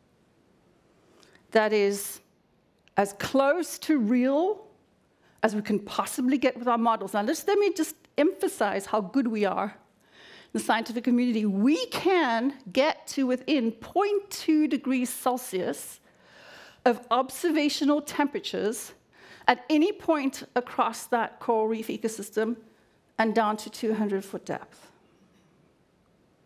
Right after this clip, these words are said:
We are so good at this. We understand that physics so well.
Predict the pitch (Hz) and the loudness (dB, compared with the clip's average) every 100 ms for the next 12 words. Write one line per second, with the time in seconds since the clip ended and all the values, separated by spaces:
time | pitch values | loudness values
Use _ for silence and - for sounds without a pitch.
0 | _ 226 208 - - 180 180 170 - 196 | _ 0 0 -2 -6 -4 -2 -6 -8 -14
1 | - - - _ - - - 220 - 220 | -14 -20 -20 _ -20 -20 -6 -4 0 0
2 | 220 208 214 208 196 - - 196 185 - | 0 -2 -2 0 -2 -4 -6 -6 -8 -10
3 | - - _ _ _ _ _ _ _ _ | -16 -18 _ _ _ _ _ _ _ _
4 | - - 220 175 - - | -12 0 0 0 -6 -14